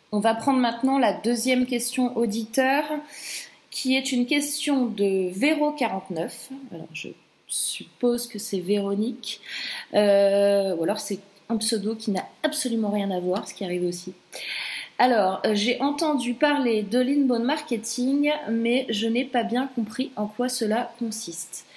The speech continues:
C'est être sur les réseaux sociaux. Merci pour votre réponse. Alors, Véro. Alors, Véronique, ou Véro, <laughs> euh, non.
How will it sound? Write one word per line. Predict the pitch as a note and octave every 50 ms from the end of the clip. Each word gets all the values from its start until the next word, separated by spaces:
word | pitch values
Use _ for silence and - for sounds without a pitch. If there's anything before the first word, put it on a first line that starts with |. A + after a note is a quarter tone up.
| - - - - - - - -
C'est | - - - - C4 C4+ C#4 C4+ C4+ -
être | B3+ C4+ C4+ C4+ - - -
sur | - - - B3 A3+
les | A3 A3
réseaux | G#3+ A3+ A#3 A#3 A3 B3 B3+ B3+
sociaux. | B3+ - A3+ G#3+ - - C4+ C#4 D4 D#4+ F#4+ - - - - - - _ _ _ -
Merci | A3 A3+ A3+ A3+ - - D4+ D4
pour | - A#3 G#3
votre | G#3 B3+ - - - C4
réponse. | B3+ A#3 A3+ G#3 - - - - - - - - - - _ _ _ _ - - - - - - - - - - - - _ _ _ _ _ _ -
Alors, | D4+ D4+ C#4 G#3+ F3+ G3+ E3+ G3
Véro. | G3+ A3 D#4 F4 D#4+ C4+ B3 A3 F#3+ - - - - - F#3 A#2+ B2+ D3 C#3+ - - - - - - _ _ _ _ _ _ _ - - - - - _ _ _ _ _ _ _ _
Alors, | B3+ A#3+ B3 A#3 A3+
Véronique, | C4 D4 D4 D4 C#4 B3 C4 D4 D#4+ D#4 - - - - - -
ou | - A3+ G3+
Véro, | G3 G3 A#3+ A3+ G3+ G#3 G#3 - - - - - - -
<laughs> | B3 B3 - - - - - - - -
euh, | - F#3+ F#3+ F#3+ F#3 F3+ F3 E3+ E3 D#3+ D#3 D3+ C#3+ - - - - - - - - _ _ _ _ _ -
non. | G3+ A#3+ B3+ G#3+ D#3 -